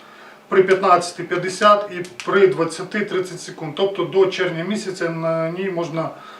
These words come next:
сміливо ловити і не хвилюватися про те, що станеться якийсь, скажімо так, конфуз. Да, вже при температурі вищій треба брати ту сітку для теплої води і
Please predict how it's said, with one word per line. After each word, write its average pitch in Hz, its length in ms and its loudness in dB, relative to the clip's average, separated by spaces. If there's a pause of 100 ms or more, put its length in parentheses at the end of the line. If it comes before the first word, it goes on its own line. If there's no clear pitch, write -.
(160)
сміливо 175 520 2
ловити 180 400 -2
і 170 60 0
не 165 120 -4
хвилюватися 170 800 0
про 165 160 -12
те, 196 220 0
що - 300 -4 (460)
станеться 180 500 2
якийсь, - 440 -8
скажімо 170 360 0
так, 170 180 -4
конфуз. 151 520 -10 (100)
Да, 220 160 8
вже 190 160 2
при 170 160 -2
температурі 175 640 0 (200)
вищій 180 440 -2
треба 160 320 -2
брати 165 320 4 (300)
ту 170 220 -2
сітку 180 360 -8
для 156 280 0 (380)
теплої 208 400 2
води 180 420 2 (100)
і 214 260 2